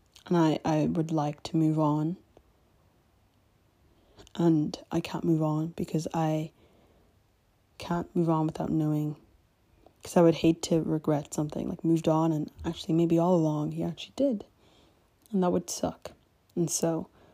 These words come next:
I like to get confirmation on things before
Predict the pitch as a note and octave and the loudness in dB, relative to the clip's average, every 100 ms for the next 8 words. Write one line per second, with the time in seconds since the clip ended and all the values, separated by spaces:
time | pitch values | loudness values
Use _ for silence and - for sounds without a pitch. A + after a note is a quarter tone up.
0 | _ _ _ _ _ _ _ _ _ _ | _ _ _ _ _ _ _ _ _ _
1 | - _ _ _ _ _ _ _ _ - | -20 _ _ _ _ _ _ _ _ -20
2 | _ _ _ - - - - - - _ | _ _ _ -20 -20 -20 -20 -20 -20 _
3 | _ _ _ _ _ - G#3 F3+ E3+ - | _ _ _ _ _ -4 2 2 0 -2
4 | F3+ - - E3+ - F3 F3 - G3+ G#3+ | -4 -4 -6 -4 -2 -4 -6 -4 -4 -4
5 | - - _ _ _ _ G#3+ G3+ A3 G#3+ | -10 -20 _ _ _ _ -4 0 0 0
6 | A3 - - _ _ _ _ _ _ _ | -2 -14 -20 _ _ _ _ _ _ _
7 | _ - F3+ - F3 F3 F3 | _ -20 -12 0 2 4 0